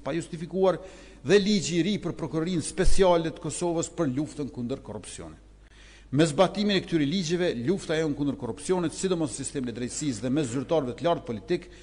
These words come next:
do të kalojë në një nivel edhe më të lartë. Progresi ynë në fushën e drejtësisë, veç se e ka fuqizuar zhvillimin ekonomik të vendit,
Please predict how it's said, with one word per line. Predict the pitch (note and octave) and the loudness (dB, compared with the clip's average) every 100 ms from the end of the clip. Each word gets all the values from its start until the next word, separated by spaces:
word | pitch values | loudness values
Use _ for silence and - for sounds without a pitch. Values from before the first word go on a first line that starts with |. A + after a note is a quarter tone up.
| - - | -20 -10
do | A2 G3 | -2 0
të | G3 | 0
kalojë | - A#2+ D3+ D#3+ B2 | -6 -4 -4 -4 -4
në | C#3 | -4
një | C3+ A#2+ | -4 -4
nivel | G#2 C#3+ D3 B2+ - | -6 -6 -4 -8 -12
edhe | - B2+ A#2 | -10 -6 -4
më | A2 | -6
të | E2 | -10
lartë. | C#2+ - - - - - - - - - | -14 -16 -20 -20 -20 -20 -20 -20 -14 -4
Progresi | C#3 C3 G3+ G3+ G3 F#3+ - G3 | 0 4 4 4 0 -2 -2 0
ynë | D3 G2+ - B2+ | 0 -2 -6 -6
në | B2 | -6
fushën | F3+ G3 - D#3+ | -4 -4 -2 -2
e | |
drejtësisë, | D#3 D3 - B2 - - - - G#2+ | -2 -2 -2 -4 -4 -10 -12 -16 -4
veç | E3 F3 | -4 -2
se | - D#3+ | -6 -6
e | C#3 | -6
ka | C3 | -10
fuqizuar | - D#3+ D#3+ A2+ D3 D#3+ D3+ - - - - - A2 | -10 -10 -8 -6 -2 2 2 0 -12 -20 -20 -14 -8
zhvillimin | G#2 B2 D3+ C#3+ B2+ - | -4 -2 0 0 0 -4
ekonomik | C#3 C#3 B2 A#2+ A#2+ - - | -8 -4 -4 -4 -8 -14 -14
të | B2+ | -10
vendit, | A2 G2 F2 - | -10 -10 -16 -20